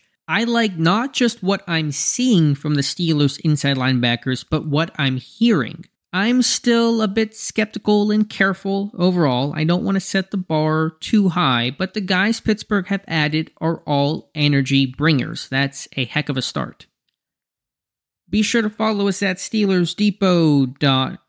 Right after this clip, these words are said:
com and check out episodes of The Terrible Take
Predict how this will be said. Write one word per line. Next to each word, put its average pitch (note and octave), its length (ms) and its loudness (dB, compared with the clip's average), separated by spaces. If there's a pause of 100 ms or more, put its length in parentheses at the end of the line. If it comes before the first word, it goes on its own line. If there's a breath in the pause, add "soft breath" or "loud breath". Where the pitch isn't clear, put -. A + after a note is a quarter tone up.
com F#3 460 0
and C3 640 0
check - 220 -2
out G#3 80 -2
episodes F#3+ 640 -4
of A#3 240 0
The F3 100 2
Terrible D#3+ 340 0
Take C3+ 380 -2